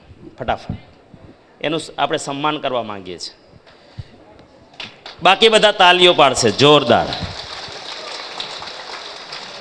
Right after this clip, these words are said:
વોલેન્ટિયર ફૂલ માળાવાળા આવી જાઓ ભાઈ.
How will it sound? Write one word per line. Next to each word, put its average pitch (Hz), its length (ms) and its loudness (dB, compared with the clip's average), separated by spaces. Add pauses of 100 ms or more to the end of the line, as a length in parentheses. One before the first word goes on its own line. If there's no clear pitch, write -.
(1160)
વોલેન્ટિયર 220 560 6
ફૂલ 214 340 2
માળાવાળા 208 480 6
આવી 190 160 4
જાઓ 185 160 4
ભાઈ. 160 260 0